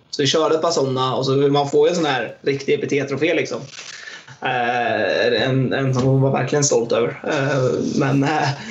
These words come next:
så körde vi bara såna. Och jag gick till finalborden i den. Och, eh, när vi var tre kvar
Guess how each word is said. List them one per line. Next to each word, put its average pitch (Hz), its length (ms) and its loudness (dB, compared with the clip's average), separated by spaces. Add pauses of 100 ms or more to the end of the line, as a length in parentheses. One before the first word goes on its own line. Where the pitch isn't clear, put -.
(140)
så 143 140 0
körde 156 320 4
vi 165 60 -2
bara 165 100 2
såna. 135 260 0
Och 143 120 2
jag 165 140 4
gick 175 140 0
till - 80 -2
finalborden 160 540 2
i 160 40 6
den. 123 300 0 (580)
Och, 143 300 -2
eh, 143 160 2
när 147 100 2
vi 147 60 0
var 151 160 0
tre 185 220 2
kvar 143 540 0